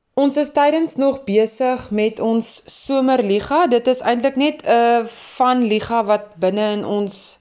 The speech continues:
klub plaasvind, maar net om teen mekaar te oefen en maar net lekker te speel. So dit is nie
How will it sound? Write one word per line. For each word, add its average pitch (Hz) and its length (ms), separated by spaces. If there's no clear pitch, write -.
klub 214 460
plaasvind, 214 840
maar 214 120
net 226 200
om 233 120
teen 233 180
mekaar 220 380
te 208 160
oefen 202 500
en 202 120
maar 202 120
net 214 200
lekker 170 400
te 190 100
speel. 190 480
So 190 160
dit 190 180
is 202 220
nie 277 320